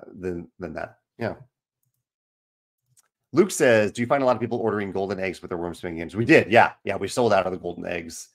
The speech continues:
I think in most regions, maybe there are a few left in Europe. I, I think because people were excited to include them with Wormspan. Situation says, "Since Libertalia is a remake or a, a new edition of an older game, is there any red tape around making expansions, or how does that work?"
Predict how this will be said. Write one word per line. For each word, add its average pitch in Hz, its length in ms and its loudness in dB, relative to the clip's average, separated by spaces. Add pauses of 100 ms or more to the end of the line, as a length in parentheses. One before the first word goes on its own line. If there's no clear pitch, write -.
I - 20 -12
think 113 140 -2
in 104 120 0
most 120 280 2
regions, 123 320 -4
maybe 127 160 -2
there 120 100 0
are 104 60 4
a - 20 -8
few 123 240 -4
left 104 240 -2
in 87 100 -6
Europe. 85 320 -6 (600)
I, 92 80 -2
I - 160 -6
think 87 180 -6
because 90 220 -10
people 90 220 -12
were 82 100 -8
excited 92 380 -2
to - 80 -12
include 87 320 -8
them 85 160 -8
with 85 160 -10
Wormspan. 82 480 -14 (2000)
Situation 175 420 0
says, 131 240 4
"Since 139 180 -2
Libertalia 151 460 2
is 131 180 0
a 143 120 2
remake 175 680 0
or 104 240 2
a, 101 220 0
a 101 40 -2
new 104 140 0
edition 147 440 -4
of 110 120 -2
an 107 80 -2
older 135 300 0
game, 139 400 0
is 110 120 -4
there 110 200 -2
any 123 160 0
red 113 320 0
tape 131 240 -6
around 107 200 -2
making 104 240 -6
expansions, 95 540 -10
or 90 80 -8
how 92 140 -6
does 87 100 -6
that 85 160 -6
work?" 87 200 -6